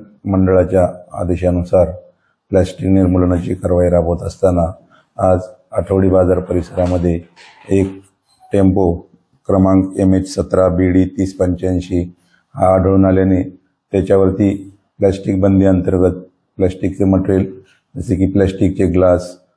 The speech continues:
आणि प्लास्टिकच्या कॅरीबॅग साप-, सिंगल यूज प्लास्टिकच्या कॅरीबॅग सापडलेल्या आहेत आणि त्या अनुषंगानं पुढील कारवाई नगर परिषद प्रशासन करत आहे.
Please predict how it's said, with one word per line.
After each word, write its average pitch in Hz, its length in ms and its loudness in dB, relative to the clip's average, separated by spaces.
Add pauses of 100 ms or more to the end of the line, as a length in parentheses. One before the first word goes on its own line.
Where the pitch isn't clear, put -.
(140)
आणि 95 460 0 (180)
प्लास्टिकच्या 95 540 0
कॅरीबॅग 95 360 2
साप-, 90 480 -4
सिंगल 101 380 0
यूज 98 160 0
प्लास्टिकच्या 95 500 0
कॅरीबॅग 90 400 2
सापडलेल्या 90 580 0
आहेत 85 160 -4 (460)
आणि 92 180 0
त्या - 180 0
अनुषंगानं 95 640 2
पुढील 101 300 0
कारवाई 92 280 2
नगर 90 260 0
परिषद 87 320 -4
प्रशासन 90 420 -4
करत 82 260 -2
आहे. 80 160 -6